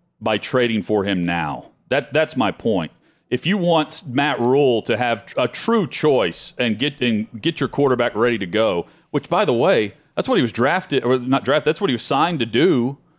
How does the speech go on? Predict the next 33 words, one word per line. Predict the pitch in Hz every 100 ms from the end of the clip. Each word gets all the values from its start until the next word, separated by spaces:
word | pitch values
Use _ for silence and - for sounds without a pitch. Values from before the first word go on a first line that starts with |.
| _ _ _ _ _
as | - 147 147
the |
coach | 139 165 170
at | 165
Baylor. | 127 170 285 220 82 - _ _ _
He | 170
was | 139
brought | 120 180 226
in | 214 254 226 180
to | 147
be | 180
an | 196
offensive | 165 190 202 185 156 120
guy, | 151 190 147 139 151 _ _ _
and | 120
now | 143 185
they've | 170 143
said, | 156 135
"Hey, | 151 120
here's | 127 180
Baker, | - 165 160 110 120 - _ _
five | - 156 156
weeks | 160 -
until | 135 135 127
game | 117 127 139
number | 131 127
one | 127
in | 123
the | 117
preseason. | 127 117 - 101 92 92 98 _ _ _ _ -
Get | 127
him | 156
ready. | 135 110 101 117